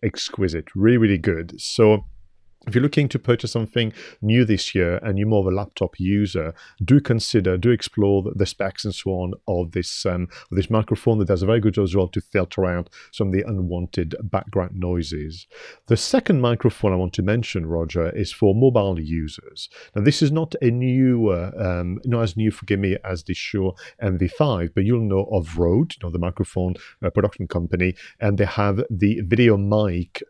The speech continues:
uh, Me for smartphones. And this is a, uh, essentially a unit that you plug directly with, uh, into the jack, um, audio of your microphone. And this directional, um,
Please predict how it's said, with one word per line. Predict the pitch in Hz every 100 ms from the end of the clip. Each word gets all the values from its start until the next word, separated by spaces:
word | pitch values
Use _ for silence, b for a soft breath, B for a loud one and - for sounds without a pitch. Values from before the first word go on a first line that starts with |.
| _ 92
uh, | 82
Me | 85 117 92 78 95 - b
for | - - 101 95 -
smartphones. | - 104 87 - - 85 76 78 87 -
And | 101
this | 104 -
is | 107
a, | 101 98
uh, | 95
essentially | - 135 156 113
a |
unit | 95 135 -
that | 101 92
you | 98
plug | - 117 101 82 - B
directly | - 143 156 135 131
with, | 113 - -
uh, | 98 113
into | 101
the | 98
jack, | 85 - 110 - -
um, | 107 92 87 90 -
audio | 107 98 98 92 95 b b
of | 98
your | 95
microphone. | 92 113 - - - 82 85 90 -
And | 101 95
this | 92
directional, | - 101 110 - 98 90 85 b b -
um, | 87 95